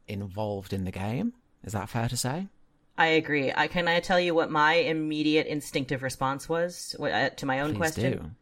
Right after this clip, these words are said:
Speaker 2: Uh, whenever I see a piece of toast with bread and or jam on it, I immediately want to drop it on the floor.
Speaker 1: Oh, I was thinking of throwing it at a wall.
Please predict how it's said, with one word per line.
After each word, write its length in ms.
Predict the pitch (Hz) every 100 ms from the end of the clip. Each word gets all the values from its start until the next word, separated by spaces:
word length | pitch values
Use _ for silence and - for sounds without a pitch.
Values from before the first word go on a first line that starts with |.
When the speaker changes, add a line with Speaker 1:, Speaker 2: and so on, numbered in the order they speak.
| _ _ - - - -
Speaker 2:
Uh, 320 | 143 139 135
whenever 400 | - 170 165 156
I 80 | 151
see 220 | - 160
a 40 | 147
piece 240 | 151 139
of 120 | 131
toast 320 | 139 139 127
with 160 | 127 -
bread 240 | 127 127
and 200 | - 131
or 120 | 127 123
jam 320 | 131 123 113
on 200 | 135 131
it, 280 | 127 - -
I 160 | 127 131
immediately 600 | 131 135 139 135 107 123
want 160 | 123
to 60 | 123
drop 260 | 120 113
it 60 | 120
on 80 | 110
the 60 |
floor. 420 | 110 113 113 113 - _ _ _ _ _ _ _ - - -
Speaker 1:
Oh, 60 |
I 120 | 131 156
was 100 | -
thinking 220 | 160 139
of 60 | -
throwing 260 | 131 117
it 120 | 110
at 120 | 101 104
a 20 |
wall. 600 | 95 120 110 - 55